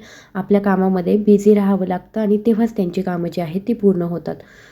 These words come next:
परंतु बऱ्याच वेळा असं होतं की एखाद्या घरातील स्त्री कायम आजारी असते, तर याच्यासाठी काय कारणं असतात आणि त्यांचे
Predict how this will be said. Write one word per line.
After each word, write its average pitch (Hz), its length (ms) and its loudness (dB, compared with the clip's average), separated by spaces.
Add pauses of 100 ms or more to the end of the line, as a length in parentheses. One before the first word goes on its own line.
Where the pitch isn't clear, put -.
(240)
परंतु 220 360 4
बऱ्याच 214 380 2
वेळा 220 120 2
असं 202 200 0
होतं 208 180 0
की 190 120 -4
एखाद्या 190 300 -2
घरातील 196 380 0
स्त्री 202 240 0
कायम 196 380 0
आजारी 190 300 0
असते, 180 320 -6 (420)
तर 233 60 2
याच्यासाठी 226 580 2
काय 196 260 -4
कारणं 190 400 -2
असतात 190 300 -6
आणि 185 220 -2
त्यांचे 190 340 -2